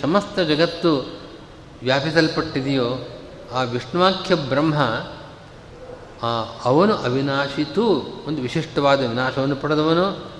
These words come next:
ವಿನಾಶಂ ಅವ್ಯಯಸ್ಯ ಅಸ್ಯ ನ ಕಶ್ಚಿತ್ ಕರ್ತುಮರ್ಹತಿ. ಆ ಪರಮಾತ್ಮನಿಗೆ ವಿನಾಶವನ್ನು ಯಾರು ಮಾಡೋಕ್ಕೆ ಸಾಧ್ಯ? ಈ ರೀತಿಯಾದ ಮೊದಲನೇ ಶ್ಲೋಕದ ಅರ್ಥ ಮುಗೀತು.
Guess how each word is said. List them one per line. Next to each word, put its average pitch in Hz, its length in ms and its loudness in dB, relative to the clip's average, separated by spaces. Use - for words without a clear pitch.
ವಿನಾಶಂ 185 840 2
ಅವ್ಯಯಸ್ಯ 180 760 2
ಅಸ್ಯ 165 520 2
ನ 131 80 -2
ಕಶ್ಚಿತ್ 160 600 -4
ಕರ್ತುಮರ್ಹತಿ. 151 840 2
ಆ 131 80 0
ಪರಮಾತ್ಮನಿಗೆ 156 760 2
ವಿನಾಶವನ್ನು 143 600 2
ಯಾರು 123 280 4
ಮಾಡೋಕ್ಕೆ 139 320 2
ಸಾಧ್ಯ? 123 340 -2
ಈ 147 80 2
ರೀತಿಯಾದ 165 400 2
ಮೊದಲನೇ 151 420 2
ಶ್ಲೋಕದ 151 400 -2
ಅರ್ಥ 113 260 -6
ಮುಗೀತು. 113 420 -2